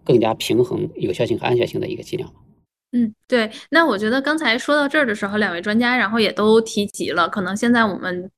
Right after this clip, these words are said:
Speaker 2: 嗯，实施了国际多中心临床试验之后，其实我们会把很多的不同人种之间，然后入到同样的大组里面，然后里面也有亚组。那这里面呢，其实我有一个非常好奇的，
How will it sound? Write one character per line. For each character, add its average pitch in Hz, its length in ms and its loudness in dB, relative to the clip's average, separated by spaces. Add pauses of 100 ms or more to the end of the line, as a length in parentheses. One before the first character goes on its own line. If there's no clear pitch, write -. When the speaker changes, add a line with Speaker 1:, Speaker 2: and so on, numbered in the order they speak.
(120)
Speaker 2:
嗯， 127 200 -14
实 - 260 -4
施 214 180 0
了 208 140 4
国 190 180 0
际 202 260 0
多 202 180 2
中 214 160 2
心 226 500 0 (100)
临 196 200 -2
床 196 180 0
试 - 140 -4
验 190 180 -2
之 196 120 -4
后， 214 220 0
其 190 140 -6
实 190 60 -12
我 196 160 -6
们 185 100 -12
会 202 160 -4
把 180 160 -2
很 180 220 -8
多 196 160 -2
的 196 80 -4
不 226 100 -4
同 214 160 -4
人 190 200 -4
种 214 120 -4
之 - 140 -18
间， 214 220 -2
然 190 100 -4
后 196 120 -6
入 208 200 0
到 185 240 0 (260)
同 202 160 -4
样 226 160 2
的 220 80 2
大 262 240 2
组 - 180 -12
里 180 120 -10
面， 160 180 -8
然 175 120 -6
后 214 100 -2
里 214 100 2
面 190 160 -6
也 196 60 -4
有 202 140 -4
亚 208 260 0
组。 - 280 -6 (200)
那 320 120 4
这 330 140 2
里 269 120 2
面 208 180 0
呢， 208 100 2
其 226 140 0
实 254 60 4
我 269 120 4
有 247 100 4
一 - 100 0
个 214 100 2
非 269 100 2
常 269 140 4
好 214 240 0
奇 - 260 -4
的， 185 180 2